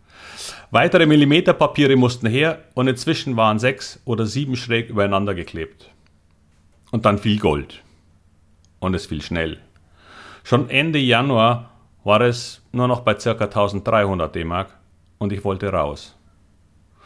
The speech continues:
Nun können Sie sich vorstellen, dass ich das nun überhaupt nicht mit den Interessen meiner Eltern deckte und die ganze Idee erschien ihnen schon absurd. Ich brauchte rund zwei Wochen, bis ich sie überzeugen konnte, denn ich war ja noch minderjährig.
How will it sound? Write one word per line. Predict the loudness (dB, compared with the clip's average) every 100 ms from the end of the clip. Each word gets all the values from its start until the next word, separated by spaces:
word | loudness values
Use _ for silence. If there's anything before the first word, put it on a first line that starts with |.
| -16 -14 -14 -6
Nun | 0
können | 2 2
Sie | 2 0
sich | 2
vorstellen, | 4 2 2 -2
dass | -2 -4
ich | -2
das | 0 0 -2 -10
nun | -6 -4
überhaupt | -2 -2 0 2 2 0 -2
nicht | -2 -2 -6
mit | -6 -4
den | -2
Interessen | -2 -2 -2 -2 -4
meiner | -2 -2
Eltern | -6 -4 -4 -2
deckte | -6 -4 -6 -6 -10 -20 -20 -12
und | -6 -2
die |
ganze | 0 0 0
Idee | 0 0 -2
erschien | -2 -4 -6
ihnen | -4 -2 -2
schon | -4 -8
absurd. | -10 -6 -6 -6 -18 _ _ _ _ _ _ _ _ _
Ich | -16 -4
brauchte | 0 2 2 0
rund | 0 -2
zwei | 2 2 4
Wochen, | 0 -2 -10 -12 -4
bis | -2
ich | 0
sie | -2
überzeugen | 0 0 2 0 0
konnte, | -2 -4 -4 -6 -8 -14 _ _ _ _
denn | -2
ich | -2 0
war | 0
ja |
noch | 0 -2
minderjährig. | -2 -2 -4 -8 -12 -16